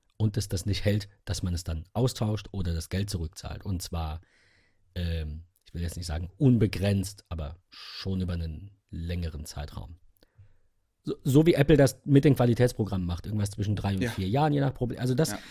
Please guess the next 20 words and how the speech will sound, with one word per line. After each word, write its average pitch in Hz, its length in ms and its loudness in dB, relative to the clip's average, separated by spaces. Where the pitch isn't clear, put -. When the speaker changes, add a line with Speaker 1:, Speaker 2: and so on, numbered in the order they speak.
Speaker 1:
muss 156 200 6
man 160 140 6
sagen, 127 260 4
wenn 127 140 4
sie 170 80 2
einen 139 160 2
Fehler 127 280 0
zugeben 147 720 2
und 131 100 -2
so 127 80 2
ein 135 80 2
Qualitätsprogramm 123 800 0
kommt, 139 360 4
dann, 113 420 0
dann 117 260 4
richtig. 123 480 0
Also 104 200 0
dann, 123 420 2
dann, 127 440 0
ähm, 123 480 -2